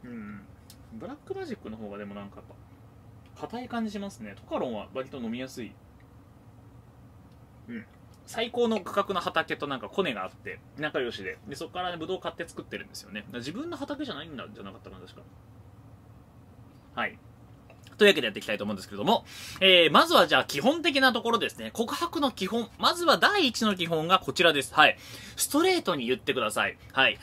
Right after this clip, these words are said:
チャラい口説き文句とか、ちょっとなんかほら、あの、チャラいまではいかないんだけど、なんかこうほら、凝った口説き文句みたいなの映画とかの見過ぎでする人いるじゃないですか。ただ基本的には様々な研究によると、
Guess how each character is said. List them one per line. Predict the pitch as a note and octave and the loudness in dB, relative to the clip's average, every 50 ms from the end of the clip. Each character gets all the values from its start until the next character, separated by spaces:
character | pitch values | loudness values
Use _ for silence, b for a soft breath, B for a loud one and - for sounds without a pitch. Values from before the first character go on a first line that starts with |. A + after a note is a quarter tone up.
| B B - | B B 0
チ | - B3+ | 2 4
ャ | C4 | 6
ラ | D#4+ F4 | 6 6
い | D4+ | 4
口 | - - G3 | 4 2 4
説 | G#3 G#3 - | 2 2 2
き | A3 G#3 | 0 2
文 | G#3+ G#3+ G3+ F#3 | 2 2 2 2
句 | - - | 0 -2
と | - A#2 | -4 0
か、 | - - G#3 G3+ E3+ D3+ - | 4 6 8 10 8 8 6
ち | - | 4
ょ | D#4 | 2
っ | - | 4
と | G#3 E3+ | 6 6
な | E3+ G3 | 6 6
ん | F#3 | 6
か | D3+ | 6
ほ | C#3+ D#3+ | 6 8
ら、 | C#3 B2 G#2 - B B B B B B | 8 8 8 4 B B B B B B
あ | - C#3 C#3 | 2 2 4
の、 | C#3 C#3 C#3 C#3 C#3 | 4 4 4 2 2
チ | - - | 2 4
ャ | A3 | 4
ラ | E4+ A#4 | 6 6
い | A4+ | 6
ま | C#4+ F#3 | 4 4
で | D#3 C#3 | 4 4
は | B2+ | 2
い | B2+ - | 2 2
か | - C#3 | 0 0
な | D3 D3+ | 0 0
い | D3+ | -2
ん | C#3+ | -2
だ | C3+ B2 | -2 -2
け | A2+ | -2
ど、 | A2 A#2 | -4 -4
な | C3 C3 | -6 -6
ん | |
か | A#2+ A#2+ | -6 -8
こ | G#2 A#2 A#2 | -6 -6 -6
う | G#2+ | -4
ほ | A2+ | -4
ら、 | A2 A2 - | -4 -4 -4
凝 | - - F4+ | -4 -4 -6
っ | - - | -2 -2
た | - - | -2 -4
口 | - D#3+ | -2 -2
説 | F3+ F3 - | -2 -2 -2
き | - F#3+ | 0 0
文 | G3 F#3+ E3+ | 0 0 0
句 | - C#3+ | -2 -4
み | C3+ A#2+ | -2 0
た | G#2+ A#2+ A2+ | 0 0 0
い | A2 | 0
な | G#2 | -2
の | G#2 G#2 G#2+ | -2 2 4
映 | C3+ D#3 D#3 | 6 6 6
画 | C#3+ D3 | 6 4
と | C#3+ E3 | 2 2
か | - C3 | -2 -2
の | G#2+ G#2 | -4 -4
見 | G#2 G2+ | -6 -8
過 | - A2 | -8 -8
ぎ | A2 A2 | -4 0
で | D#3 F3 D3 A2+ G#2 | 2 2 4 2 2
す | - D#3+ | 2 2
る | E3+ E3 | 2 2
人 | - - C#3 | 2 0 0
い | B2 | 2
る | C#3 C#3+ | 2 4
じ | C#3+ | 2
ゃ | B2 | 2
な | G#2+ G2 | 2 0
い | F#2 | -4
で | F#2 | -6
す | - - | -6 -2
か。 | - A2+ F#2+ F#2 - | -2 -2 -2 0 2
た | - C4+ | 4 4
だ | G#3+ | 4
基 | - F#3+ | 4 4
本 | A#3 D#4+ F4+ F4 | 2 2 0 -2
的 | F4 C#4+ E4 E4+ | -2 -2 -2 0
に | D#4 C4 | 2 4
は | A3+ A#3 G#3 F3+ | 6 6 6 6
様 | - F3+ G3 A#3+ C#4 | 4 4 2 4 4
々 | D4 C4 A3+ | 4 2 2
な | F#3 D#3+ C#3+ | 0 -2 -2
研 | - D3 D3 D3 | -2 -4 -4 -4
究 | C3+ D3 D3 C#3+ | -4 -4 -4 -4
に | C#3 C#3 | -2 -2
よ | C#3 | -4
る | C3+ C#3 | -4 0
と、 | - C4+ A3 - | 2 4 4 2